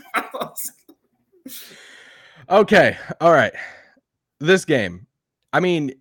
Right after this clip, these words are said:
Speaker 2: if we just do the broader scope of this game, outside of the Mavs just shot bad, and that was where it was at. I mean, they shoot twenty-seven percent from three at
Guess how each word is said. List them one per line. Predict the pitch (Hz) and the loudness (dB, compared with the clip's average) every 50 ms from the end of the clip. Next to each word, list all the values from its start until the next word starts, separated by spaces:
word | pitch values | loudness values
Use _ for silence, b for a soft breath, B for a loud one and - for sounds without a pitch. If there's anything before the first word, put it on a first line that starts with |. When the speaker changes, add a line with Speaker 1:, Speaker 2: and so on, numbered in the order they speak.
| _ _ _ _ | _ _ _ _
Speaker 2:
if | - 180 175 135 | 2 2 2 2
we | 165 196 202 | 0 -4 -4
just | 190 214 208 156 - | -2 -2 -2 -2 -2
do | 190 202 202 | -4 -4 -4
the | 170 160 | -4 -4
broader | 131 123 143 151 156 156 156 151 139 | -4 -4 -2 0 0 0 0 -2 -4
scope | 131 - - - 139 131 127 120 | -4 -6 -6 -2 -2 -2 -2 -2
of | 127 120 110 | -4 -8 -6
this | 107 113 107 - | -8 -10 -8 -6
game, | - 117 110 107 - | -6 -6 -6 -6 -6
outside | - 127 143 147 127 - - 135 127 123 120 | -4 -4 -4 -4 -6 -6 -6 -4 -4 -4 -4
of | 117 113 107 101 98 - _ | -4 -4 -4 -6 -8 -12 _
the | 120 120 | -10 -6
Mavs | 120 127 131 139 147 135 131 131 | -4 -2 0 0 -2 -2 -6 -8
just | 127 123 113 - | -8 -8 -8 -8
shot | - - 113 107 98 85 | -6 -4 -4 -2 -4 -4
bad, | 90 92 87 90 87 87 85 80 82 _ _ _ _ | -6 -8 -8 -8 -8 -8 -10 -12 -16 _ _ _ _
and | 98 98 98 95 95 90 - _ _ _ _ _ | -12 -12 -10 -10 -12 -14 -18 _ _ _ _ _
that | 104 98 92 98 98 101 - - | -18 -12 -8 -6 -6 -6 -6 -8
was | 98 98 98 - - | -12 -12 -12 -12 -12
where | 98 95 | -10 -10
it | 92 | -10
was | 90 92 | -10 -10
at. | 92 | -10
I | 85 | -10
mean, | 101 101 104 | -8 -8 -8
they | 110 113 | -8 -8
shoot | - - 123 98 | -8 -10 -12 -12
twenty-seven | - - - 120 110 98 - 110 98 95 | -12 -12 -12 -10 -10 -10 -8 -10 -10 -10
percent | 92 92 - 95 90 92 | -12 -14 -14 -14 -14 -14
from | 95 85 | -16 -16
three | - 90 90 90 90 87 87 b b b b b b b b _ | -12 -10 -10 -8 -8 -10 -12 b b b b b b b b _
at | 92 98 101 95 - | -10 -8 -8 -8 -8